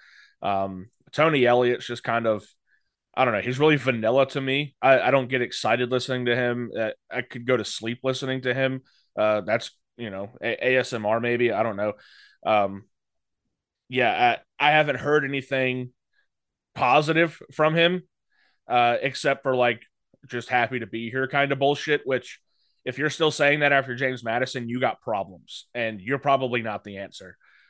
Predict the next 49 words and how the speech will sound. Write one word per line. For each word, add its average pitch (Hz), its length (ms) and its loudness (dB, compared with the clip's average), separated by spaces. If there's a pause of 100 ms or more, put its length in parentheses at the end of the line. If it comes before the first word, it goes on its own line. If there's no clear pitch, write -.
(140)
Um, 98 400 -6 (580)
but, 120 300 -2
you 127 140 -10
know, 98 160 -10 (180)
I, 170 160 2 (500)
I, 190 120 6
I 175 80 6
really 214 340 8
am 151 220 2
hoping 135 320 -6
for 127 100 -6
the 113 80 -8
football 117 380 -2
program 110 480 -4
to 104 80 -12
pull 123 260 0
out 107 160 0
of, 101 180 -6 (160)
you 113 100 -12
know, 101 160 -6
the, 98 280 -6
the 113 100 -8
depths 107 380 -6
that 113 140 -12
they've 98 160 -8
been 104 160 -4
in, 92 160 -14
because 101 400 -8 (400)
wh-, 147 200 4
whether 165 300 6
or 147 40 4
not 147 180 2
he's 135 220 -4
using 135 280 -2
it 127 120 -2
to 110 60 -10
sugarcoat 117 720 0
and 107 280 -6 (400)
you 117 120 -4
know, 104 240 0 (100)
gi-, 147 240 0
give 135 160 2
himself 123 400 0
some 127 160 -6
more 113 180 0
time, 113 400 -2
some 120 160 -10
more 107 180 -2
leeway. 104 480 -2